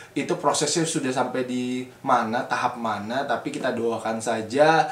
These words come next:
Brandon Jawato bisa mendapatkan paspor Indonesia secepatnya. Karena dia juga bilang sama gue, dia tuh ingin sekali membela tim nasional Indonesia. Itu adalah salah satu impiannya dia di karir basketnya.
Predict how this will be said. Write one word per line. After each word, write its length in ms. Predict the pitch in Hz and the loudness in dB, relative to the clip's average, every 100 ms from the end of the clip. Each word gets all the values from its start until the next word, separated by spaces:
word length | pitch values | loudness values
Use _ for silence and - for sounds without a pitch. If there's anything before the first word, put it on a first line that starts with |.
| - - | -4 -12
Brandon 320 | - 127 120 123 | -4 -2 -2 0
Jawato 560 | 120 113 117 - 151 | 0 2 2 2 0
bisa 400 | 120 117 160 139 | 0 -2 0 0
mendapatkan 720 | 123 113 113 110 - 127 135 | 0 -2 -2 -6 -6 -8 -6
paspor 400 | - - - 127 | -6 -6 -6 -10
Indonesia 480 | 127 120 110 110 127 | -8 -8 -8 -6 -6
secepatnya. 720 | 120 - - - 110 - 135 | -8 -10 -12 -6 -4 -4 -2
Karena 240 | 147 165 196 | 2 4 4
dia 160 | 202 | 4
juga 160 | 170 151 | 4 6
bilang 160 | 151 147 | 6 4
sama 120 | 143 | 4
gue, 160 | 156 180 185 - - 147 | 6 6 6 -2 -2 2
dia 80 | 165 | 4
tuh 160 | 190 | 4
ingin 320 | - 175 170 | 2 2 0
sekali 480 | 165 160 160 156 165 | 0 2 4 6 6
membela 720 | 165 139 127 117 117 127 135 - | 4 0 2 2 4 4 2 0
tim 240 | 151 139 135 | -6 -6 -4
nasional 560 | 123 - 127 127 123 | -6 -6 -4 -4 -4
Indonesia. 480 | 127 123 113 117 143 | -6 -6 -4 -4 -2
Itu 240 | 127 143 | -2 0
adalah 240 | 127 120 110 | 0 0 0
salah 220 | 127 120 | 0 0
satu 340 | 123 117 143 | -2 -4 -6
impiannya 640 | 139 131 127 131 120 120 120 | -4 -6 -4 -2 -2 -4 -4
dia 180 | 131 131 | -4 -4
di 160 | 127 117 | -4 -4
karir 320 | 104 110 107 | -2 -2 -2
basketnya. 880 | 101 - - 120 113 135 135 101 | -4 -6 -2 -2 -2 -2 -2 -2